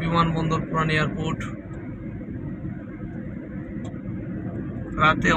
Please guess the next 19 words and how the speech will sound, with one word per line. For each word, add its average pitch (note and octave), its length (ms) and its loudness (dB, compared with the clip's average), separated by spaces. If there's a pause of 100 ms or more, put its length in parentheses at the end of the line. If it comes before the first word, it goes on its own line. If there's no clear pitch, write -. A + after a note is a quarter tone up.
অনেক F3 260 8
গাড়ি F3 160 8 (100)
অনেক E3+ 140 4 (160)
স্পিডে D#3+ 280 2 (100)
চালায়, D#3+ 300 8
অনেক D#3+ 140 6 (100)
রাফ D3+ 140 10 (100)
চালায়। D3+ 320 6 (1300)
বাংলাদেশে F3 500 8
কিছু F#3+ 160 6 (120)
রেসিং F3 280 8 (120)
কার F3 260 12
আছে, F3 220 4
রাত্রেবেলা E3+ 520 8
বের D#3 220 8
হয়, D3+ 180 6 (1160)
যা D#3+ 100 10 (120)
তারা D#3+ 220 12 (1120)
সবাইকে G3 400 8